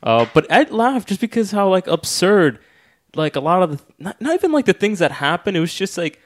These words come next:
why did they make this decision? Who thought that, like, like, any of these decisions were good ideas?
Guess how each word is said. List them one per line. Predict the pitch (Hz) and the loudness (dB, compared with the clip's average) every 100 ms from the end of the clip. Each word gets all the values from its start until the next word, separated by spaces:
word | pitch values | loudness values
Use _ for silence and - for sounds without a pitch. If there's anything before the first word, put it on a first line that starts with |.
| _ _ _ _ | _ _ _ _
why | 123 131 180 | -2 2 4
did | 175 | 2
they | 156 | 2
make | 151 156 160 | 2 2 0
this | 131 - | -6 -2
decision? | 123 - 147 120 104 _ _ - | -2 0 0 0 -8 _ _ -2
Who | 220 262 254 | 4 6 6
thought | - 190 185 - - | 4 6 6 6 2
that, | - 135 123 - | 0 4 2 2
like, | 135 123 - _ _ _ _ _ _ _ _ _ _ _ _ | 0 0 -2 _ _ _ _ _ _ _ _ _ _ _ _
like, | 156 135 - | -6 -6 -6
any | 147 160 165 | -4 2 2
of | 147 | 2
these | 151 127 | 0 -2
decisions | 131 - 147 127 120 117 | -4 0 2 0 -4 0
were | 123 | 0
good | 113 131 131 | 2 4 6
ideas? | 123 120 117 110 98 101 - | 4 2 -2 -2 -4 -8 -14